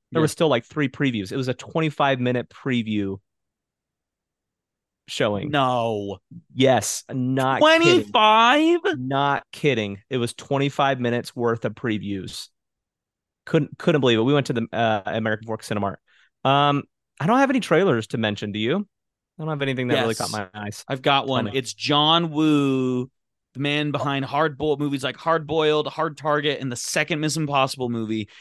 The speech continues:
Speaker 2: is back directing another American film. It's called Silent Night. And this is kind of the log line. It's, this is kind of the description. When a man's family is murdered on Christmas,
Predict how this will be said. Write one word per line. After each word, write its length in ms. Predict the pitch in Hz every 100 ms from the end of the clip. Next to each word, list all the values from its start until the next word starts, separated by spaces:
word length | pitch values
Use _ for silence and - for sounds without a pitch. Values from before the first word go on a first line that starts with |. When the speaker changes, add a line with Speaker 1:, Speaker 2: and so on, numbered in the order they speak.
| -
Speaker 2:
is 160 | 123 110
back 380 | - 143 156 -
directing 420 | 139 143 143 127
another 380 | 123 135 143 139
American 520 | 135 135 139 147 135
film. 520 | - 143 127 120 117 - _
It's 140 | 117 -
called 260 | 131 123
Silent 760 | 165 - 175 160 180 196 175 -
Night. 540 | 156 156 160 135 117 _ _ _ _ _ _ _ -
And 180 | 143 143
this 180 | 170 180
is 120 | 165
kind 260 | 190 170
of 60 | 156
the 80 | 147
log 360 | 139 143 143
line. 260 | 123 120 120
It's, 220 | 135 135
this 80 | 147
is 60 | 135
kind 200 | 180 143
of 40 |
the 60 | 127
description. 560 | 120 - 139 - 120 120 _ _
When 180 | 127 143
a 60 | 147
man's 720 | 147 160 170 175 180 147 - 151 - _ _
family 420 | 160 160 156 143 135
is 120 | 120
murdered 480 | 131 139 147 151 135
on 140 | 131
Christmas, 800 | - - 139 - 135 110 -